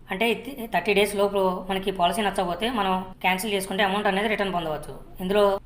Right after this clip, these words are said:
సేవింగ్స్ ప్లాన్ కాబట్టి లోన్ ఫెసిలిటీ కూడా ఉంది. So ఇది ఈ ప్లాన్ యొక్క హెచ్డిఎఫ్సి వారి సంచయ్ పార్ అడ్వాంటేజ్ యొక్క కంప్లీట్ డీటెయిల్స్. ఈ పాలసీ తీసుకోవాలన్నా ఈ పాలసీలోని మరిన్ని డీటెయిల్స్ తెలుసుకోవాలనుకుంటే కింద కనిపిస్తున్న నెంబర్కి కాల్ చేయండి. ఈ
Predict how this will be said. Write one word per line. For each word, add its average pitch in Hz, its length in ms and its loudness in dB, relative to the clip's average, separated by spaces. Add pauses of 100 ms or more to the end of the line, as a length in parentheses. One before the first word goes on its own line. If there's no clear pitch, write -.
(120)
సేవింగ్స్ 220 340 2
ప్లాన్ 208 220 0
కాబట్టి 180 300 2 (240)
లోన్ 214 200 2
ఫెసిలిటీ 196 340 0
కూడా 220 200 6
ఉంది. 143 160 -4 (380)
So 220 60 2 (280)
ఇది 208 140 4 (320)
ఈ 208 120 2
ప్లాన్ 190 260 4
యొక్క 196 140 0 (260)
హెచ్డిఎఫ్సి 214 480 2
వారి 185 180 2 (480)
సంచయ్ 208 340 0
పార్ 208 180 6 (180)
అడ్వాంటేజ్ 185 380 0 (240)
యొక్క 185 120 -4 (100)
కంప్లీట్ 190 280 0
డీటెయిల్స్. 151 300 -6 (640)
ఈ - 20 0 (100)
పాలసీ 180 260 0 (100)
తీసుకోవాలన్నా 190 480 2 (220)
ఈ 208 40 2 (100)
పాలసీలోని 208 440 0 (160)
మరిన్ని 185 300 -2
డీటెయిల్స్ 190 320 0 (520)
తెలుసుకోవాలనుకుంటే 185 600 -2 (120)
కింద 180 180 -2
కనిపిస్తున్న 196 380 -2
నెంబర్కి 180 380 -4
కాల్ 180 180 4
చేయండి. 147 280 -6 (960)
ఈ 190 60 4